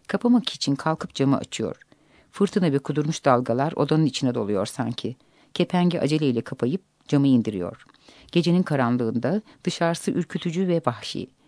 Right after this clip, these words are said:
Resimli çocuk kitaplarında kötü cadının şatosunun bulunduğu kayalık adaya benziyor ya da bir korku filmi atmosferine.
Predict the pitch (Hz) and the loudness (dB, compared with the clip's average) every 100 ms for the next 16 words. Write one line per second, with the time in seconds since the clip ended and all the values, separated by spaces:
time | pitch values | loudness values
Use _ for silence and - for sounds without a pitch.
0 | - 160 - 175 185 160 165 - - 120 | -4 -4 0 -2 0 -2 -2 -8 -4 -4
1 | - 127 123 117 208 - - - 180 226 | -2 0 2 2 -2 -4 -20 -6 -4 -2
2 | 165 143 139 143 143 143 - 147 143 135 | 2 2 2 2 -2 -6 -2 0 2 0
3 | 135 139 135 143 156 - 117 110 110 113 | 0 -2 -2 -2 -2 -2 -2 0 0 -2
4 | 113 127 156 208 - - 160 156 - - | -2 0 0 -2 -6 -2 0 0 -4 -2
5 | 165 - - 131 135 113 - - - - | -2 -2 -4 0 0 -2 -8 -10 -8 -8
6 | - | -8